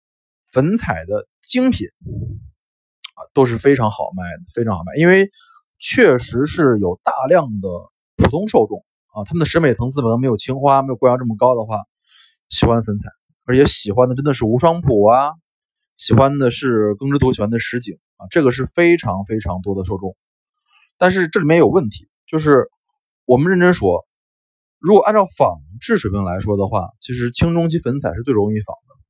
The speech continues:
为什么容易仿？因为无双谱我，我见过的仿品，好的仿品极可乱真啊，真的极可乱真。所以今天给大家讲，就是说我认为在当前这个市场上，或者未来几年的市场上里面，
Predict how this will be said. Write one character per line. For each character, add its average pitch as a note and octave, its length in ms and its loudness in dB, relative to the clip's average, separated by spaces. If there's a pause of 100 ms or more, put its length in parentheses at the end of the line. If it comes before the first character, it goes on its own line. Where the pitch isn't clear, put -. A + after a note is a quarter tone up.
(200)
为 - 80 -6
什 B2 60 0
么 G#2+ 60 0
容 G2+ 140 0
易 G2+ 60 -2
仿？ E2+ 140 -10 (500)
因 E3+ 60 2
为 F#3 60 6
无 F3 180 4
双 G3 220 0
谱 G#2 160 -4
我， F#2 100 2 (200)
我 D3+ 80 4
见 E3 180 2
过 A#2 160 0
的 G2+ 100 -6
仿 G#2 280 -2
品， G2+ 140 -4 (140)
好 F2 100 -4
的 C3+ 100 2
仿 B2+ 200 0
品 G2+ 140 -8 (640)
极 E3+ 200 0
可 A2 180 0
乱 G2+ 260 2
真 G2 260 -6 (180)
啊， F2 260 -14
真 C#3+ 140 -6
的 - 60 -2
极 - 180 -6
可 - 140 -6
乱 F#2+ 240 -4
真。 - 220 -10 (1300)
所 G#3+ 200 2
以 D3+ 320 0
今 F3 220 0
天 G3 200 6
给 A#2+ 80 -4
大 C3+ 80 0
家 E3 220 4
讲， F#2 260 0
就 C3 120 -2
是 C3 80 -2
说 C#3 240 4
我 G2+ 260 -2
认 D#3 260 0
为 F#2+ 280 -4 (260)
在 C3+ 180 -2 (100)
当 F3+ 260 2
前 G2+ 340 -4
这 C#3+ 80 -2
个 B2+ 60 2
市 B2 120 -8
场 F2+ 180 -6
上， G2 140 -4
或 C3+ 80 0
者 C3+ 40 2
未 D3+ 120 4
来 B2+ 160 2
几 G2+ 180 -12
年 F2 100 -10
的 G#2+ 80 -8
市 A2+ 60 -10
场 G2+ 140 -4
上 G2 120 -6
里 F#2 100 -10
面， F#2 240 -12